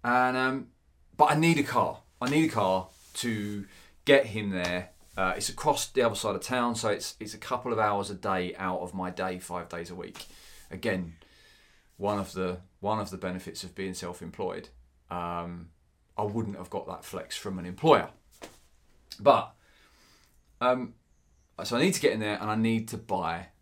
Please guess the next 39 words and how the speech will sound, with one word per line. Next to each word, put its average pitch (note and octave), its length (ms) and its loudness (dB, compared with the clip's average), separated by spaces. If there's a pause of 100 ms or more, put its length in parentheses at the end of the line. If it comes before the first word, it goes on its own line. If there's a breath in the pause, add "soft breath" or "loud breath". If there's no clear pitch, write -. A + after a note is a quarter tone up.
a A2 60 -6
car. A2+ 680 2
And B2 120 0
it's - 140 -6
a A2+ 60 -10
case - 580 -4 (100)
of, A2 580 2 (1500)
do, B2+ 640 0 (360)
do A2+ 200 2
I G2 360 4 (100)
do G2+ 140 -4
a F#2 40 -2
lease, A2 560 2
do A2+ 180 -2
a, - 280 -6
a - 20 -6
business A2+ 440 -4
lease, D3 360 -2
which - 240 -4
if A#2+ 160 -10
it's - 140 -10
electric, A#2 880 0 (500 soft breath)
some B2 220 -2
people A2+ 240 -4
would G#2 120 -2
argue G#2+ 300 -2
is G2+ 100 -6
the F#2 80 -10
best G2 280 -4
way F#2 160 -4
to - 120 -12
go. G#2+ 380 -2 (720 soft breath)
But D3 100 0
then D3+ 140 4
you've D#3+ 180 0
still D#3+ 320 2
got C#3+ 220 0
that A#2+ 180 2
commitment. B2+ 800 -2